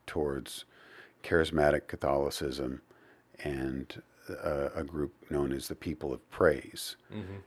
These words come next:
Speaker 1: And I borrowed my ti-, the title of my sermon from that group, in part because it fits so well f-, in my context in First Peter, but also because I was, uh,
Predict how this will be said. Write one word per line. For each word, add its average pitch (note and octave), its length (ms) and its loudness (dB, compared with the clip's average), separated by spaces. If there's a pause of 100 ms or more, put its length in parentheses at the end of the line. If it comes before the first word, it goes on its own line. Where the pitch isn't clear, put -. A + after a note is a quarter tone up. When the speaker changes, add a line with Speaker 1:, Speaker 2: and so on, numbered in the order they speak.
(160)
Speaker 1:
And D#2 140 -2
I C#2+ 60 -2
borrowed E2+ 400 12
my D2 140 2
ti-, - 340 2
the E2 80 -2
title E2 360 4
of C#2+ 60 -4
my C#2+ 140 -2
sermon D#2 420 2
from F2+ 300 0
that D2 220 -2
group, C#2+ 280 -4 (800)
in - 100 -4
part E2+ 320 6
because D2+ 280 -2
it D2+ 120 -6
fits D#2+ 240 0
so D#2 200 2
well D#2 500 6
f-, - 140 -20 (200)
in D#2 100 -2
my C2+ 140 -2
context G2 760 0 (260)
in C#2+ 160 -4
First - 340 -8
Peter, D#2+ 380 0 (600)
but D#2+ 120 4
also E2 360 6
because C#2+ 720 0 (680)
I D#2 160 -4
was, C#2+ 460 -4 (160)
uh, A#1 220 -4